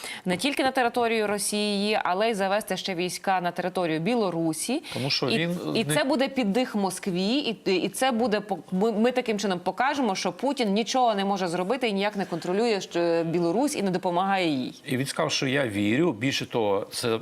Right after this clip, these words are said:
Speaker 2: не просто віра, а знання, що щойно українські війська в якомусь вигляді зайдуть в Білорусь, як білоруська армія складе свою зброю, фак-, режим Лукашенка впаде,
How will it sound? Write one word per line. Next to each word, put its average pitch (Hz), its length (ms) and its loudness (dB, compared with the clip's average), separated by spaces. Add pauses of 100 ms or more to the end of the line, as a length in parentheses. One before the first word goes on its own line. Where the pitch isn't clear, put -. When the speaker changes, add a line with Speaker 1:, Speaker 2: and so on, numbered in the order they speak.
(160)
Speaker 2:
не 113 80 -2
просто 120 340 -2
віра, 101 420 2
а 92 40 0
знання, 98 760 0
що - 180 -2
щойно 110 500 2
українські 98 580 0
війська 92 560 0 (340)
в - 20 -4
якомусь 98 460 -2
вигляді 98 320 0
зайдуть 92 360 0
в - 20 -4
Білорусь, 107 520 0
як 101 100 -4
білоруська 104 520 -2
армія 101 320 -2
складе 95 680 0 (220)
свою 90 380 -6
зброю, 135 580 -2 (440)
фак-, - 200 -4
режим 107 420 -2 (320)
Лукашенка 98 580 -2
впаде, 120 600 -2